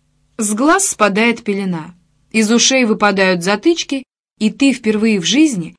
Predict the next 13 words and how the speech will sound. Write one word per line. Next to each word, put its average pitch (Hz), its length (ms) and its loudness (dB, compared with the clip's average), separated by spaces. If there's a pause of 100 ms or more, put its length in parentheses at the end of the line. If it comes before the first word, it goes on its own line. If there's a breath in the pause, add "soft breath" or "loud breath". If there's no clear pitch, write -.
(220)
ясно 202 560 0
и 180 40 -8
четко 311 380 0
видишь 190 360 -2
давно 165 380 -2
знакомые 214 520 -2
страницы. 175 720 -10 (420)
И 226 60 -2
проникаешься 285 760 4
глубочайшим 240 760 2
уважением 214 600 0
к - 60 -12
мастеру. 170 580 -10